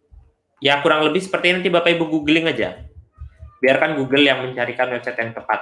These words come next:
ya. <laughs> Nah, udah custom cursor, kemudian di enter Bapak Ibu. <clears throat> Ketika di enter, ini nanti ada beberapa website.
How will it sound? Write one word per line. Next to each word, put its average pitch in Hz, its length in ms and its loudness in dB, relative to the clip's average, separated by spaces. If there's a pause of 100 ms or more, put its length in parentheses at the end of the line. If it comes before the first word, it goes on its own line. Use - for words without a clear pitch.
ya. 101 100 -18 (560)
<laughs> 139 640 -14
Nah, 98 240 -2 (240)
udah 151 320 4
custom 139 320 0
cursor, 131 320 0
kemudian 151 240 0
di 143 80 2
enter 120 320 0
Bapak 101 320 -6
Ibu. 92 100 -14 (220)
<clears throat> - 580 -12
Ketika 180 220 2
di 175 160 4
enter, 180 280 2 (120)
ini 202 400 -2 (240)
nanti 151 160 -2
ada 147 640 4
beberapa 135 400 -2
website. 127 560 -4